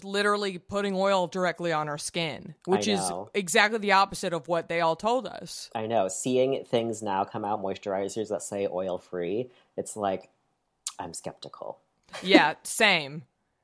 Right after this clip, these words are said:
Speaker 1: Same. I'm sus, as the kids say.
Speaker 2: Exactly.
Speaker 1: I don't
Speaker 2: Like
Speaker 1: even know if I said it right, did I?
Speaker 2: I say that sometimes, and I'm like,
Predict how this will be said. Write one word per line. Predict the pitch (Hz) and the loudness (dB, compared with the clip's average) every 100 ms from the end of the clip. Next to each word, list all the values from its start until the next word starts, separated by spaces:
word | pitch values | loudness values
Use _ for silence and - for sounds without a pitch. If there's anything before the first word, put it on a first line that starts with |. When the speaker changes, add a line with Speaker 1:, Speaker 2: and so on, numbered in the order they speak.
| _ _ | _ _
Speaker 1:
Same. | - 220 196 | -10 -4 -2
I'm | - 202 196 | 2 2 2
sus, | - - 233 170 170 190 | -2 4 6 4 2 -2
as | 175 180 | -2 -2
the | 185 | -6
kids | - 196 156 | -2 -4 -4
say. | - 147 131 82 147 | -6 -4 -4 -6 -4
Speaker 2:
Exactly. | 123 - 101 101 107 98 87 117 - _ _ _ _ | -4 2 2 2 0 -2 -2 -4 -8 _ _ _ _
Speaker 1:
I | 185 | -2
don't | 196 | 0
Speaker 2:
Like | 226 | 2
Speaker 1:
even | 185 | 2
know | 175 | 0
if | |
I | 160 | -2
said | 156 175 165 | -2 0 0
it | |
right, | 139 147 147 | -2 -4 -4
did | 165 | -4
I? | 175 185 202 208 _ - | -2 -2 -6 -12 _ 2
Speaker 2:
I | 131 | 4
say | 131 151 147 | 6 4 8
that | 156 147 | 6 6
sometimes, | 151 147 156 160 165 | -2 -2 -4 -4 -4
and | 131 | -4
I'm | 117 123 | -4 -2
like, | 120 117 | -2 -4